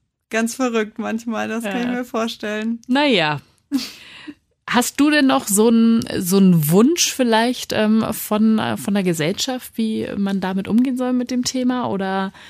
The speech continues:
Speaker 2: was du dir generell für die Zukunft noch, für deine Zukunft, deine berufliche Zukunft wünschen würdest?
Speaker 1: Ach, ich glaube, das ist eigentlich gerade alles auf einem ziemlich guten Weg.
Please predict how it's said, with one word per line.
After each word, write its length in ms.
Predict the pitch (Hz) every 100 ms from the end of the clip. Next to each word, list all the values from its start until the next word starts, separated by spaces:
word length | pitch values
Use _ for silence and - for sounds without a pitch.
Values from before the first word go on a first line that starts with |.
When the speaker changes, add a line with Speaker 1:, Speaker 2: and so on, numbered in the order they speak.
| - - - _ - - - 185
Speaker 2:
was 180 | 180
du 80 | -
dir 140 | 165 165
generell 440 | 170 247 226 233
für 160 | - 196
die 140 | 202
Zukunft 400 | - 240 240 -
noch, 180 | 214 220
für 140 | -
deine 280 | 180 196 233
Zukunft, 480 | 220 214 226 220 -
deine 180 | 190 196
berufliche 500 | 185 220 - 240 226
Zukunft 440 | - 233 226 220 220
wünschen 320 | 226 - 214
würdest? 440 | 220 240 247 - - _ _ _ -
Speaker 1:
Ach, 140 | 202 -
ich 160 | 226
glaube, 320 | 233 233 269 330 359 -
das 260 | 220 226 240
ist 160 | 285 -
eigentlich 500 | - 262 302 339 330
gerade 400 | 262 285 294 -
alles 300 | 277 320 -
auf 160 | 294
einem 220 | 294 269
ziemlich 520 | 262 294 302 311 - _
guten 440 | 294 339 285 269
Weg. 400 | 294 311 190 -